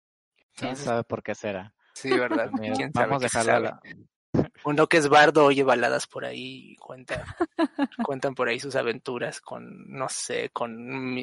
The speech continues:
Speaker 2: este, este, caballeros negros, este, de personalidad ahí media angsty, no sé cómo se dice, así como de, eh,
Speaker 1: <laughs> Angsty.
Speaker 2: adolescente, y también por ahí una, eh, saga de un caballo mitológico, un pe-,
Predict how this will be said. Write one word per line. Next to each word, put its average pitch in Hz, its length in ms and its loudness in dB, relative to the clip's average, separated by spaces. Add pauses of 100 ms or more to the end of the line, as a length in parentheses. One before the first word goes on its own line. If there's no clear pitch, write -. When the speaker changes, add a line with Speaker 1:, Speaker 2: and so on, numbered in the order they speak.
Speaker 2:
este, - 600 -6 (840)
este, - 300 -6
caballeros 135 460 4
negros, 127 680 0
este, 117 300 -8
de 123 360 -2
personalidad 127 760 2
ahí 123 400 0
media 117 680 -6 (480)
angsty, 147 520 0
no 135 140 -8
sé - 120 -4
cómo 127 160 -6
se 131 140 -10
dice, 123 200 -8
así 135 180 -8
como 135 220 0
de, 131 460 6
eh, - 0 -
Speaker 1:
<laughs> - 100 -4
Angsty. - 140 2
Speaker 2:
adolescente, 151 920 4
y 127 180 -6
también 127 580 0
por 185 180 4
ahí 208 240 8
una, 175 680 8
eh, 135 260 0
saga 156 360 4
de 127 220 -2
un 135 540 -6 (100)
caballo 131 320 -2
mitológico, 120 600 -6
un 123 140 -10
pe-, 120 180 -4